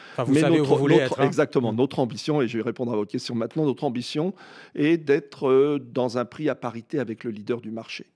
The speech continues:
Speaker 1: Donc, plutôt cher par rapport aux marques de distributeurs.
Speaker 2: Absolument, absolument.
Speaker 1: Votre groupe S C A est, est suédois. Où allez-vous produire ces couches ?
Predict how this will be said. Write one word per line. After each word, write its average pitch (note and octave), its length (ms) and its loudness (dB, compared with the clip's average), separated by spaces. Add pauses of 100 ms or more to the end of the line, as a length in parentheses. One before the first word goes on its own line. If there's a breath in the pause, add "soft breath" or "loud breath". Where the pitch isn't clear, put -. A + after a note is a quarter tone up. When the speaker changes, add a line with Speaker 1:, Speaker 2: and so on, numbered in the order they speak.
(520)
Speaker 1:
Donc, D#3+ 360 -4 (960)
plutôt C#3 240 -2
cher E3+ 260 0
par C#3 120 -4
rapport B2+ 220 -2
aux C3 40 -2
marques C3 200 -2
de B2+ 60 -6
distributeurs. A#2+ 680 -4
Speaker 2:
Absolument, A#2 200 -6 (180)
absolument. B2+ 560 -8 (120)
Speaker 1:
Votre G3 320 0
groupe F3 320 0 (180)
S D#3+ 140 -4
C D#3+ 220 -2
A D#3+ 200 0
est, C3 200 -4
est C#3 80 -4
suédois. D#3+ 640 -2
Où G3+ 160 0
allez-vous D#3 460 -2
produire C#3+ 520 -6
ces B2 140 -8
couches ? - 360 -16